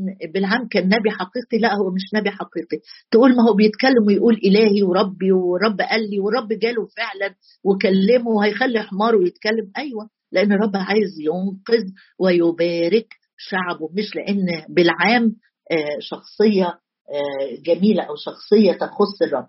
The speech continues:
تكوين، آه، واحد وأربعين وعدد خمسة وعشرين، تكوين واحد وأربعين عدد خمسة وعشرين.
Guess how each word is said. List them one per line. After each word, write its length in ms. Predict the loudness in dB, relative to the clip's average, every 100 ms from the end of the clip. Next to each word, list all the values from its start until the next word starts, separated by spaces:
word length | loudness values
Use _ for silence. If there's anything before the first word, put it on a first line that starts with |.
| -16 _ _
تكوين، 380 | 0 2 0 0
آه، 280 | 0 -2 0 0
واحد 300 | 0 0 0
وأربعين 640 | 0 0 -2 -2 0 -2 -4 _ _
وعدد 540 | -2 0 0 0 -2 -4 -8
خمسة 320 | -6 -6 -4
وعشرين، 500 | -4 -6 -8 -8 -8 -10 -16 -16 -8 -4
تكوين 640 | -2 2 4 2 -2 -4
واحد 380 | 0 0 0 0
وأربعين 600 | 2 0 -2 0 0 -2 0
عدد 300 | 0 0 -2
خمسة 320 | -6 -6 -8
وعشرين. 420 | -10 -14 -16 -20